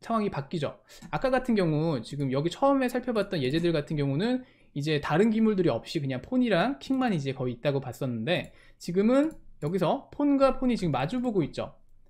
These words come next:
자, 그렇기 때문에 여기 같은 경우 지금 백이 폰을 딱 움직이게 되면 사각형이 줄어들었어요. 지금 여기가 사각형인데 흑의 킹이 이걸 따라갈 수가 없습니다.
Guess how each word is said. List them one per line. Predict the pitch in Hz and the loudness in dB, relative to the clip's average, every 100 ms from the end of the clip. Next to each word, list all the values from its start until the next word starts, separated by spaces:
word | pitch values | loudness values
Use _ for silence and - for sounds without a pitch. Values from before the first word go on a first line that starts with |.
| - - | -14 -8
자, | 151 | -2
그렇기 | 226 233 220 | -2 0 0
때문에 | 185 175 196 - - - - - 185 | 0 2 0 -2 -8 -10 -10 -2 0
여기 | 226 | 2
같은 | 220 214 202 | 2 2 0
경우 | 170 175 | 2 0
지금 | 175 147 | 0 -2
백이 | 143 143 190 - - | -2 -2 -2 -4 -8
폰을 | - 254 254 | -2 -2 0
딱 | 220 - | -2 0
움직이게 | 160 185 214 214 208 | -2 0 0 2 0
되면 | 139 151 160 - | 0 0 -2 -2
사각형이 | 180 185 196 185 | -2 0 0 -2
줄어들었어요. | - 180 170 165 127 143 226 - - - - - - | 0 0 2 0 -2 -2 -4 -10 -20 -20 -20 -20 -8
지금 | 139 | -4
여기가 | 143 175 | 0 0
사각형인데 | 180 143 143 151 135 175 - - - - - | 0 0 0 -2 2 0 0 -8 -20 -14 -4
흑의 | 254 | -4
킹이 | 254 240 220 | 0 2 2
이걸 | 170 196 | 4 4
따라갈 | 190 233 247 226 | 4 4 4 4
수가 | 220 214 190 | 4 6 6
없습니다. | 123 - 180 147 110 - | 4 0 -2 -2 -2 -6